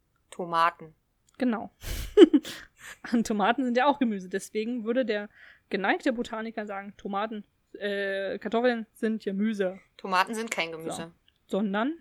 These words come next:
Speaker 1: Ich weiß, dass Tomaten eigentlich nicht unter das Gemüse zählt tatsächlich. Also in Wahrheit, das ist so, so ein Trugschluss wie bei den Erdbeeren. Beeren, Erdbeeren sind ja auch keine Beeren, sondern Nüsse.
Speaker 2: Ja.
Speaker 1: Google nochmal Tomaten, wenn du jetzt eh sowieso schon,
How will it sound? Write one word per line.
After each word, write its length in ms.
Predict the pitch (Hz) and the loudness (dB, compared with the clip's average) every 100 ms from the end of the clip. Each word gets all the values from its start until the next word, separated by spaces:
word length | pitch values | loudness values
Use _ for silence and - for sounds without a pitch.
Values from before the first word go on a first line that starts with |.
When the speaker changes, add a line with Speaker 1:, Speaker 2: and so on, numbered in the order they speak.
| - | -12
Speaker 1:
Ich 140 | 190 | -4
weiß, 180 | 190 190 | -2 0
dass 160 | 247 - | -2 -2
Tomaten 400 | 202 180 190 190 | 2 2 2 -2
eigentlich 300 | 226 233 226 | -4 -4 -8
nicht 220 | 240 - | -10 -10
unter 180 | 240 254 | -6 -4
das 120 | 247 | -4
Gemüse 340 | 262 247 226 214 | -4 -6 -6 -8
zählt 280 | - 185 | -6 -6
tatsächlich. 500 | 190 190 180 185 180 | -8 -8 -8 -8 -4
Also 140 | 196 202 | -2 -2
in 120 | 202 | 2
Wahrheit, 300 | 202 190 185 | 4 4 -2
das 120 | 185 | -8
ist 100 | 196 | -8
so, 200 | 220 208 202 | -4 -2 -2
so 100 | 214 | -8
ein 80 | 202 | -8
Trugschluss 520 | 285 - 226 226 - | -10 -6 -4 -4 -4
wie 60 | 202 | -2
bei 100 | 208 | -2
den 140 | 202 | -2
Erdbeeren. 540 | 196 214 185 165 170 _ _ _ _ _ - - _ | -4 -4 -4 -8 -10 _ _ _ _ _ -20 -20 _
Beeren, 380 | 190 190 208 214 | -4 0 0 0
Erdbeeren 340 | 202 202 226 | -2 2 0
sind 140 | 220 214 | 0 4
ja 140 | 214 | 4
auch 80 | 220 | 4
keine 200 | 208 190 | -2 -4
Beeren, 320 | 175 180 240 | 0 2 2
sondern 260 | 214 190 185 196 | -2 -6 -10 -12
Nüsse. 340 | 202 - 339 _ _ _ - | -12 -8 -10 _ _ _ -10
Speaker 2:
Ja. 180 | 226 208 | -6 -2
Speaker 1:
Google 240 | 262 294 | 0 0
nochmal 300 | 254 220 233 | 0 2 0
Tomaten, 480 | 226 214 208 220 185 | 0 2 2 2 -4
wenn 120 | 170 | -10
du 60 | 185 | -6
jetzt 220 | 185 185 | -8 -6
eh 140 | 220 214 | -6 -6
sowieso 400 | 208 202 196 226 | -8 -12 -10 -10
schon, 260 | - 247 | -8 -10